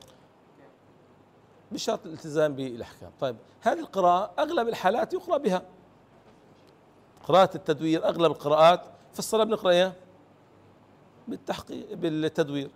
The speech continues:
في قراءة مثلا في الاحتفالات بيقرأ بهذه، آه، القراءة اللي هي قراءة التدوير. وأغلب القراء اللي عنده قراءة بالحدر أو بال-،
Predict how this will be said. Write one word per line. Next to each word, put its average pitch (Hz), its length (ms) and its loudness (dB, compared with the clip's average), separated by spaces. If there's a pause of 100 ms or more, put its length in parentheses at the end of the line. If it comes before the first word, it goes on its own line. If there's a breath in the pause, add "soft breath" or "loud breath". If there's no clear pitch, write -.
في 202 300 -4
قراءة 202 540 -2
مثلا 170 260 -4
في 151 280 -10 (480 loud breath)
الاحتفالات 160 840 2 (240)
بيقرأ 175 260 2
بهذه، 156 540 2 (760)
آه، 139 240 -6
القراءة 101 580 -14
اللي 120 100 -12 (120)
هي 131 100 -6 (220)
قراءة 131 240 -2
التدوير. 101 640 -10 (680 loud breath)
وأغلب 196 420 4
القراء 151 680 0
اللي 208 200 -2
عنده 196 200 -6
قراءة 180 260 2
بالحدر 160 480 -2
أو 165 100 -2
بال-، 143 500 -4